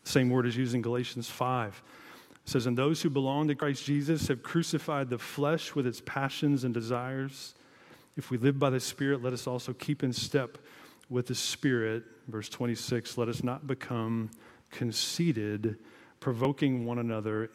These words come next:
envying one another." That passage seems to connect empty conceit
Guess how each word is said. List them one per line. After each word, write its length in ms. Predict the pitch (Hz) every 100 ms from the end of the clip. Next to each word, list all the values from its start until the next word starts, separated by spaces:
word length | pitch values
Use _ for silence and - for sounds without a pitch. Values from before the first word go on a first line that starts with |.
| -
envying 760 | 131 135 117 117 113 113 101 - - -
one 220 | - 117 123
another." 280 | 120 113
That 220 | 110 151 -
passage 480 | - 185 - 147
seems 460 | 123 - 170 185 180
to 160 | - 143
connect 840 | - 143 127 131 123 117 - - - - _ - - - _ -
empty 380 | 139 151 - 147
conceit 680 | 139 123 - 143 - 101